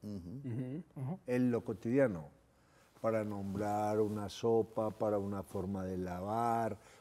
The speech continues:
Speaker 4: una muchacha en tal posición. Todo eso tiene su propia palabra.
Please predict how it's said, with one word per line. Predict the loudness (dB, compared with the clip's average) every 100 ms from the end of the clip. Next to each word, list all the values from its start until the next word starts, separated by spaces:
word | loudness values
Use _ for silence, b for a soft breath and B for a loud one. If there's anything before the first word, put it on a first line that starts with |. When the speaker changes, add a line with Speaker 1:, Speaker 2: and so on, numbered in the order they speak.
| B
Speaker 4:
una | -2 0
muchacha | 0 -2 -2 -4 -2 -2
en | -2
tal | -4 -6
posición. | -4 -8 -6 -10 -6 -4 -2 -2 -8 B B B 2
Todo | 8 10 10 10
eso | 10 8 0 -8 -10 -20 4
tiene | 6 6 4 -2
su | -2 -2
propia | -2 0 0 0 -2 -2
palabra. | -2 -4 -2 -2 -4